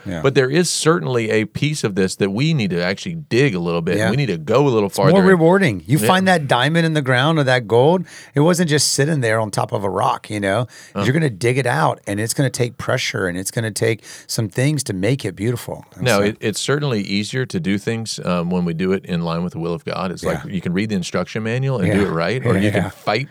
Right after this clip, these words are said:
Speaker 2: through and strive through
Speaker 1: Yeah.
Speaker 2: and
Speaker 1: I did some
Speaker 2: wrestle
Speaker 1: School of
Speaker 2: through
Speaker 1: Hard
Speaker 2: and
Speaker 1: Knocks, too.
Speaker 2: <laughs> Yeah.
Speaker 1: Like
Speaker 2: Oh, certainly.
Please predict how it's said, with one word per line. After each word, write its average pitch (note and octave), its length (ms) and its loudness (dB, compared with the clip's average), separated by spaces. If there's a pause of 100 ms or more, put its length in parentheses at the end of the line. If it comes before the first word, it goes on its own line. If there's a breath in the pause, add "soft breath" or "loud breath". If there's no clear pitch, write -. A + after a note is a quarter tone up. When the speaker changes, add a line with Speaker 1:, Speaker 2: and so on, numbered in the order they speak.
Speaker 2:
through B2+ 300 2
and F2+ 120 0
strive A2+ 480 0
through B2+ 240 2
Speaker 1:
Yeah. - 40 4
Speaker 2:
and F2+ 200 2
Speaker 1:
I B2 140 2
did F3+ 140 4
some G3+ 100 6
Speaker 2:
wrestle - 240 4
Speaker 1:
School D#3+ 80 8
of D3+ 60 8
Speaker 2:
through C#3+ 100 8
Speaker 1:
Hard A#2+ 220 4
Speaker 2:
and A2+ 40 -4
Speaker 1:
Knocks, A2 300 0
too. G2 260 2
Speaker 2:
<laughs> - 40 0
Yeah. - 80 6
Speaker 1:
Like F2+ 140 -2 (340 loud breath)
Speaker 2:
Oh, D#3 140 4
certainly. D#3 420 0